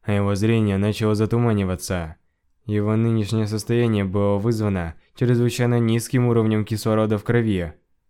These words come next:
Благодаря тому, что он прошел через эволюцию,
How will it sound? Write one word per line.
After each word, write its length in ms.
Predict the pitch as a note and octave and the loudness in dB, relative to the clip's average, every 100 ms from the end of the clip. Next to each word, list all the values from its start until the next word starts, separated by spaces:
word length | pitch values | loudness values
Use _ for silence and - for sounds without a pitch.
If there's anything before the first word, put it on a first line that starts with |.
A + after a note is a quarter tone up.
| _ _ _ | _ _ _
Благодаря 480 | - A2 B2 D3+ D#3 | -6 -4 -2 0 0
тому, 480 | C#3+ D3 D3 A2+ F#2 | 0 0 0 -2 -4
что 220 | - - | -6 0
он 120 | A2 | 0
прошел 320 | G#2 A2 A#2 G#2+ | 0 -2 0 0
через 300 | A#2 A2 A2 | 0 0 0
эволюцию, 720 | G#2+ A2+ D3 - G#2 F2 E2 | 0 0 0 0 -2 -2 -6